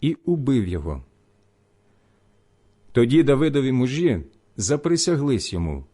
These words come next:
кажучи: "Ти не ходитимеш більше з нами в бій, щоб не згасло Ізраїлеве світло".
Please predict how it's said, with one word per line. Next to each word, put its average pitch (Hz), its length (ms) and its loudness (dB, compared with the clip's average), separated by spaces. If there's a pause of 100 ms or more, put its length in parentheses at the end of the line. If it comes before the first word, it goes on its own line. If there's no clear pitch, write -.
кажучи: 82 640 -4 (1500)
"Ти 143 460 2
не 143 220 2
ходитимеш 127 680 2
більше 110 440 -2
з 87 80 -6
нами 123 300 0
в 117 80 -4
бій, 110 400 -4 (260)
щоб 156 320 0
не 160 160 4
згасло 165 720 0
Ізраїлеве 143 680 0
світло". 107 600 -4